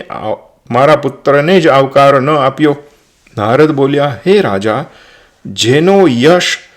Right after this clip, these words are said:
સમગ્ર જગતમાં ફેલાયો છે, તે તારા પુત્રનો પ્રભાવ જાણ્યા વિના તું તેનો શોક કરમાં.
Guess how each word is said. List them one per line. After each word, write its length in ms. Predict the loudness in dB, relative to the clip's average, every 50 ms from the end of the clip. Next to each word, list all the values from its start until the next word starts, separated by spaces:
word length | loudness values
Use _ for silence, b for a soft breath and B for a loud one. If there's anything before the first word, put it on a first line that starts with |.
| b b b b b
સમગ્ર 540 | -6 -4 -2 0 0 0 2 2 4 4
જગતમાં 580 | 2 2 -2 0 0 0 0 0 -2 -2 -2 -2
ફેલાયો 680 | -4 -8 -8 -6 -2 0 0 0 2 2 2 0 0 0
છે, 280 | -2 -4 -4 -4 -4 -8 b b b b b b b b b b _ -4
તે 180 | -2 -2 0
તારા 400 | 0 0 0 2 2 4 2 2
પુત્રનો 600 | 0 -2 -8 -6 -4 0 0 0 2 2 0 -2
પ્રભાવ 520 | 0 0 0 0 2 4 4 6 6 4 4
જાણ્યા 460 | 4 2 0 0 0 0 0 0 0
વિના 420 | 0 0 0 0 0 -2 -2 -4 -6 -8 -8
તું 180 | -6 -6 -6
તેનો 460 | -6 -6 -6 -6 -4 -4 -4 -6 -6
શોક 560 | -8 -10 -10 -6 0 0 0 0 -2 -10 -2 0
કરમાં. 360 | 0 2 2 0 -2 -4